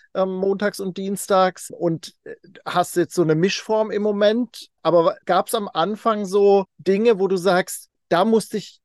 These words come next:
musste ich ordentlich dafür was tun, damit das auf den Weg kam, diese Umwandlung ins Online-Business? Du hast ja gerade schon zwei Sachen genannt, dass du ausprobiert hast, einmal so und einmal so,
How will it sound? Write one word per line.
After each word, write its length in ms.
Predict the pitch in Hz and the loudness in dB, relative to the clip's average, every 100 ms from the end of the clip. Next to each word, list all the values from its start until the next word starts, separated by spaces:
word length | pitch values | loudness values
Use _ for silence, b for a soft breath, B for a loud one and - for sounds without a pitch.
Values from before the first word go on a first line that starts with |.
| - | -4
musste 300 | 202 214 - | -2 -2 -6
ich 120 | - | 0
ordentlich 420 | 247 247 269 208 | 0 0 -2 -2
dafür 720 | 220 185 - 214 190 190 185 - - | -2 -4 -2 2 6 6 4 0 -2
was 240 | 160 - | -2 -2
tun, 540 | - 214 214 247 262 208 | -4 -2 -2 -2 -4 0
damit 400 | 175 180 190 - - | 0 2 0 0 -2
das 360 | 175 165 - - | -2 -2 -8 -6
auf 180 | 165 165 | -6 -4
den 120 | 143 | 0
Weg 240 | 160 185 | 2 2
kam, 320 | - 151 127 | 0 -2 -2
diese 220 | 139 127 143 | -4 -10 -8
Umwandlung 580 | 160 170 156 143 147 | -6 -2 -2 -2 -6
ins 260 | 151 147 - | -8 -12 -6
Online-Business? 600 | 151 156 135 120 - 131 | -4 -2 -2 -4 -8 -8
Du 120 | 147 | -2
hast 160 | 160 185 | 0 0
ja 80 | 202 | 0
gerade 320 | 160 170 196 | 2 0 0
schon 200 | - 185 | -2 -4
zwei 260 | - 170 | 0 2
Sachen 320 | 170 165 156 156 | 2 0 0 -2
genannt, 460 | 147 147 202 - B B - | 2 2 0 -4 B B -6
dass 160 | 170 | -4
du 160 | 240 175 | -2 0
ausprobiert 640 | 165 185 - 202 202 208 196 | 2 2 2 -6 0 0 0
hast, 220 | 196 185 | -2 0
einmal 320 | 165 156 156 | -2 0 0
so 280 | 147 170 202 | 0 2 2
und 140 | 160 | 0
einmal 300 | - 156 151 | -2 -2 -2
so, 340 | 147 156 185 | -2 2 2